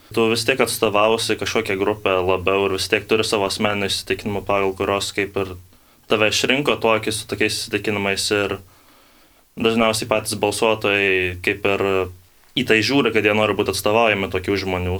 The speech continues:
tai iš tiesų sakyčiau, kad, nu, vis tiek turbūt turėtų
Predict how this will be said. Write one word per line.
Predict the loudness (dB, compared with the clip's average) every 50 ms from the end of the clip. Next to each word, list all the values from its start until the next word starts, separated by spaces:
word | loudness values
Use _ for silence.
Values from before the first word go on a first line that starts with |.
| -4
tai | -4 -2 -2 0 -2 -4 -4 -8 -12 -16 -20 -20 _ _ _ _ _ _ _ _ _ -6 -4
iš | -2 -2 -2 -2
tiesų | 0 -2 0 0 -2 -4 -4 -4
sakyčiau, | -2 -2 -2 -4 -2 -4 -6 -6 -4 -4 -4 -4
kad, | -2 -2 -2 -2 -4 -10 -8 -4
nu, | -4 -2 -2
vis | -2 -4 -4 -2 -2
tiek | -4 -4 -2
turbūt | -2 -2 -2 -2 -4 -2 0 0 0 0 0
turėtų | -2 0 0 0 0 -2 -4 -2 -2 0